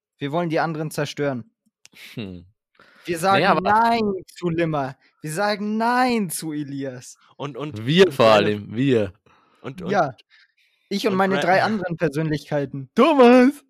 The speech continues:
Speaker 2: <laughs> Ach, Digga.
Speaker 3: <laughs>
Speaker 2: Jetzt müssen wir die Folge echt bald beenden,
Speaker 1: Hallo!
Speaker 2: sonst, sonst eskaliert's noch,
Speaker 3: Und,
Speaker 2: Digga.
Speaker 3: und Random Facts von Mädchen zählen doppelt, okay? <laughs>
Speaker 1: Oh, da
Speaker 2: <laughs>
Speaker 1: sieht's bei uns allen schlecht aus.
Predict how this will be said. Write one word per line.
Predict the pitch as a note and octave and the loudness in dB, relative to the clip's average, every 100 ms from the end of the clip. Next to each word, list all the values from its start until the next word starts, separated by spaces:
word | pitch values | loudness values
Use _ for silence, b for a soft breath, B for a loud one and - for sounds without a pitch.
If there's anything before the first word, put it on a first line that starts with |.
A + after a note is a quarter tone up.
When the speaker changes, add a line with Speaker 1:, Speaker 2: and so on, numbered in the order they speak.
| _ _ _ - | _ _ _ -20
Speaker 2:
<laughs> | - - - | -18 -16 -6
Ach, | C#3 B2+ C3+ A#2+ | 0 4 2 2
Digga. | A#2 G#2+ G3+ - F#3+ | -6 -2 0 0 -2
Speaker 3:
<laughs> | F3 D#3+ - - | -2 -4 -8 -8
Speaker 2:
Jetzt | C4+ C#4 - | -6 -4 -2
müssen | E3+ - | 0 0
wir | D#3+ | -2
die | - | -2
Folge | C#3+ C3+ C#3 | 0 4 4
echt | B2+ - | 2 2
bald | B2 A#2+ | 2 4
beenden, | A3+ B3 F#4+ | 6 8 8
Speaker 1:
Hallo! | B3 A#3+ | 8 8
Speaker 2:
sonst, | C#4+ F4+ | 4 -2
sonst | - C3+ - | -2 -2 -2
eskaliert's | - - - A2+ A#2 A2+ - | -4 -2 -2 0 -2 -4 -6
noch, | G2+ | -8
Speaker 3:
Und, | - | -6
Speaker 2:
Digga. | G2+ F#2+ | -6 -4
Speaker 3:
und | D3+ B2+ B2+ | -6 -8 -4
Random | D3 E3+ D3 | -4 -4 -6
Facts | - D#3 - | -8 -10 -10
von | D#3+ | -10
Mädchen | C#3 C#3+ - D3 | -8 -8 -10 -14
zählen | - C3 C3 | -10 -10 -8
doppelt, | B2 - G2+ | -10 -10 -16
okay? | G2+ C3 E3 _ _ _ _ _ _ _ _ | -12 -12 -12 _ _ _ _ _ _ _ _
<laughs> | _ _ D#3+ A#2+ - - - - - _ _ - _ | _ _ -8 -6 -6 -6 -8 -8 -16 _ _ -20 _
Speaker 1:
Oh, | |
da | |
Speaker 2:
<laughs> | A2+ - D#3 B2 B2+ C#3 B2+ D#3+ | -6 0 4 6 6 6 4 2
Speaker 1:
sieht's | D#3 A3 - | -2 -6 0
bei | G3+ | 2
uns | G3 | 2
allen | F3+ A3+ G#3 | 4 2 2
schlecht | - F3 F3 - | -2 -2 -2 -4
aus. | D#3 D#3 - | -4 -6 -12